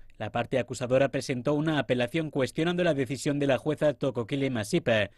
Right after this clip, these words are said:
quien había estimado que el acusado no tuvo la intención de matar a Steenkamp. El tres de diciembre, el Tribunal Supremo de Apelación de Sudáfrica cambiaba el veredicto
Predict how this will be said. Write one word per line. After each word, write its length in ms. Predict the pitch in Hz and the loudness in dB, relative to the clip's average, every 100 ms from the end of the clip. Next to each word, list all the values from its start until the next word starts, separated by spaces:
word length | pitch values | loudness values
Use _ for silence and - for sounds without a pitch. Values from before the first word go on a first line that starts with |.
| - - | -18 -16
quien 140 | - 113 | -6 -4
había 260 | 107 123 | 0 2
estimado 500 | 117 - 113 117 147 | 2 0 -2 0 0
que 80 | 143 | -2
el 80 | 110 | -4
acusado 480 | 104 113 143 139 160 | -4 -4 -2 -2 -4
no 240 | 156 170 | -2 -2
tuvo 220 | 165 170 175 | 0 2 2
la 120 | 131 | 2
intención 640 | 110 127 123 131 123 123 - _ | 0 -4 -2 2 2 0 -12 _
de 80 | 127 | -4
matar 400 | 131 127 123 110 | -2 2 4 4
a 80 | 101 | 0
Steenkamp. 640 | - 131 113 117 104 92 - - - - - - - - - - - | -2 -2 0 0 0 -6 -16 -20 -20 -20 -20 -20 -20 -20 -20 -6 0
El 180 | 123 | 2
tres 240 | 117 139 127 | 4 4 4
de 80 | 127 | 4
diciembre, 480 | 117 143 143 170 | 4 4 2 2
el 120 | 156 120 | 0 0
Tribunal 360 | 120 123 123 | 0 2 2
Supremo 380 | - 113 127 127 | 0 0 0 4
de 120 | 123 | 4
Apelación 480 | 120 120 113 127 139 | 4 4 2 2 0
de 80 | 123 | 0
Sudáfrica 520 | 127 120 120 131 127 | 2 2 2 2 2
cambiaba 420 | 127 120 127 127 | 2 0 0 0
el 80 | 123 | 2
veredicto 640 | 117 117 139 - 113 98 | 0 0 -2 -2 -2 -2